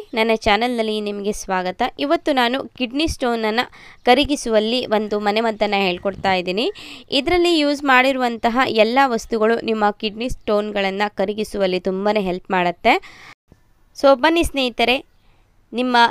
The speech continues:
ಕಿಡ್ನಿ ಸ್ಟೋನನ್ನು ಕರಗಿಸುವಲ್ಲಿ ಈ ಮನೆಮದ್ದನ್ನು ಯಾವ ರೀತಿ ರೆಡಿ ಮಾಡೋದು ಅನ್ನೋದನ್ನು ತಿಳಿಯೋಣ. ವಿಡಿಯೋ ಕೆಳಗಡೆ ಕಾಣಿಸ್ತಿರುವಂತಹ ರೆಡ್ ಕಲರಿನ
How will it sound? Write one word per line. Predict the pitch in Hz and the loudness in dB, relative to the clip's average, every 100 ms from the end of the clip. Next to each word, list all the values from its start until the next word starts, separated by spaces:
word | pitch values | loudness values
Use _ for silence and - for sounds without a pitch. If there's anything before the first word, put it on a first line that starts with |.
| - | 0
ಕಿಡ್ನಿ | 294 285 320 | -6 -2 -2
ಸ್ಟೋನನ್ನು | - 269 247 240 240 247 - | 0 -2 -2 -2 -2 -4 2
ಕರಗಿಸುವಲ್ಲಿ | 220 226 233 - 214 208 226 254 _ - | 2 2 -4 -4 0 0 -2 -8 _ -8
ಈ | 202 | -4
ಮನೆಮದ್ದನ್ನು | 196 202 226 233 214 208 208 - | -2 -2 -2 -4 -4 -4 -4 -2
ಯಾವ | 208 190 214 | 2 2 2
ರೀತಿ | 233 226 | -6 -6
ರೆಡಿ | 220 202 208 | -6 -6 -4
ಮಾಡೋದು | 190 190 190 185 | 0 0 0 -2
ಅನ್ನೋದನ್ನು | - 202 185 180 180 220 | -4 -4 -2 -2 -4 -4
ತಿಳಿಯೋಣ. | 202 175 165 165 165 - _ _ - _ _ _ _ _ _ - - - | -4 -2 -2 -4 -8 -18 _ _ -20 _ _ _ _ _ _ -20 -20 -2
ವಿಡಿಯೋ | 254 302 339 | 4 4 6
ಕೆಳಗಡೆ | 302 277 277 | 6 6 4
ಕಾಣಿಸ್ತಿರುವಂತಹ | 262 247 - - 226 214 220 247 | 4 4 4 2 2 0 0 0
ರೆಡ್ | 254 226 | 2 0
ಕಲರಿನ | - 233 233 226 | 2 2 2 0